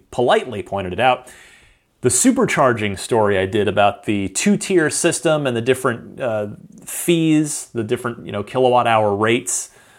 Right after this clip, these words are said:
for the electricity for anytime you go over your annual allotment of supercharging kilowatt hours. Uh, if you do have to pay for those,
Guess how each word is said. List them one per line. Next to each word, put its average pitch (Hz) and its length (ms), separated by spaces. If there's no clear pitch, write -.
for - 160
the 113 80
electricity 131 800
for 110 680
anytime 113 380
you 107 100
go 107 220
over 123 460
your 104 280
annual 117 400
allotment 123 480
of 98 140
supercharging 120 920
kilowatt 120 440
hours. 110 520
Uh, 98 240
if - 140
you 120 80
do 143 180
have 151 180
to 127 100
pay 196 340
for 190 160
those, 135 420